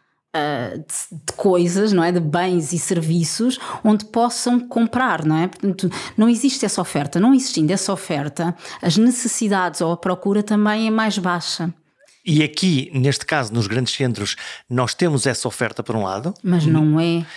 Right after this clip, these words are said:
Speaker 2: Estamos a
Speaker 1: acessível.
Speaker 2: ser empurrados para,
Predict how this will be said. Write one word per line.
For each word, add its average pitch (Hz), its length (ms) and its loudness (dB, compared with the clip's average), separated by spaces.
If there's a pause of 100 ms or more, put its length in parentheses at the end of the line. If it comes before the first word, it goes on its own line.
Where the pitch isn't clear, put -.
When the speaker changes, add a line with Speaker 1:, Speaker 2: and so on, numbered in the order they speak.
Speaker 2:
Estamos 165 420 2
a 147 40 2
Speaker 1:
acessível. 143 100 0
Speaker 2:
ser 151 140 0
empurrados 123 680 0
para, 107 640 -2